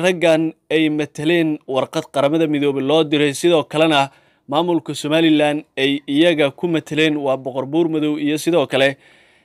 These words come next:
ninka loo yaqaano Cabdirasaaq Khaliif, taasi oo keentay in Muuse Biixi go'aan degdeg ah ay ka qaataan golaha Qaramada Midoobay, sidoo kalena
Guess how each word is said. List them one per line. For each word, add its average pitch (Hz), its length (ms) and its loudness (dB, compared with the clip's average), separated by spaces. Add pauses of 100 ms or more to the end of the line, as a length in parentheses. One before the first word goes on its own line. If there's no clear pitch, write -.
ninka 175 200 0
loo 165 120 4
yaqaano 147 300 0
Cabdirasaaq 135 640 -2
Khaliif, 143 240 -2
taasi 135 400 0
oo 139 120 0
keentay 139 640 -4
in 156 160 -2
Muuse 139 400 -4
Biixi 143 420 -4
go'aan 147 420 -2
degdeg 151 340 -2
ah 135 100 -2
ay 127 80 -6
ka 175 120 -10
qaataan 131 600 0
golaha 139 460 2
Qaramada 143 360 -2
Midoobay, 131 360 -6
sidoo 151 300 -4
kalena 143 420 0